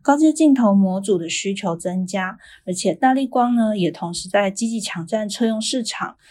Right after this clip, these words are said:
所以有利于它营收逐步的回温哦。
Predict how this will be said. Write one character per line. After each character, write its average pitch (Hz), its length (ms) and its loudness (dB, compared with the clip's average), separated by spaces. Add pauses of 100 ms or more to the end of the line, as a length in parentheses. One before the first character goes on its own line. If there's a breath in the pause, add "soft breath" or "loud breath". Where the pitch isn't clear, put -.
所 - 160 -2
以 214 100 4
有 180 140 2
利 262 200 2
于 220 100 4
它 202 220 -6
营 185 120 0
收 220 300 0
逐 175 220 -2
步 202 140 -4
的 190 100 2
回 175 200 -10
温 196 280 -4
哦。 202 220 -10